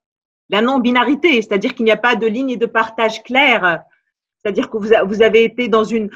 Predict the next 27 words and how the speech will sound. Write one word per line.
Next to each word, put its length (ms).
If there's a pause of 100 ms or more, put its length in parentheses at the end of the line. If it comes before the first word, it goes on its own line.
(160)
dans 120
une 200
approche 440
non-binaire. 800 (240)
Comme 160
je 80
vous 160
ai 60
dit 160
tout 160
à 100
l'heure, 240
il 80
n'y 80
a 60
pas 180
les 140
bons 220
d'un 180
côté, 340
les 120
méchants 280
d'un 160
côté. 540
Eux, 120
ils 200
voulaient, 340